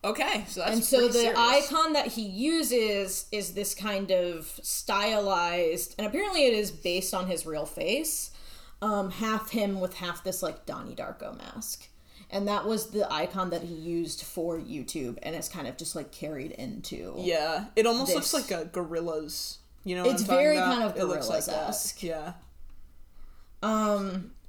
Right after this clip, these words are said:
Speaker 2: and even in this interview that he did with Anthony Padilla, where he did, you know, show his face to at least the interviewer, he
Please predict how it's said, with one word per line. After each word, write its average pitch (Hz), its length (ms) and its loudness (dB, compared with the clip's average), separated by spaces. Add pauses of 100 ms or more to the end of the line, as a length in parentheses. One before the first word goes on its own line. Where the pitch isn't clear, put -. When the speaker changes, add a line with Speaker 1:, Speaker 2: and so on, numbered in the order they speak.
(1120)
Speaker 2:
and 240 140 4
even 311 300 4
in 285 120 6
this 240 200 2
interview 262 400 4
that 202 100 0
he 196 80 -2
did 185 160 -2
with 180 120 -4
Anthony 175 380 -6
Padilla, 160 640 -4
where 180 220 0
he 185 120 -6
did, 190 340 -2 (280)
you - 140 -4
know, 160 260 -8
show 196 300 -2
his 175 180 -6
face 165 320 -2
to 196 140 -4
at - 80 -4
least 156 160 -10
the - 80 -14
interviewer, 202 640 -2 (600)
he 233 300 -2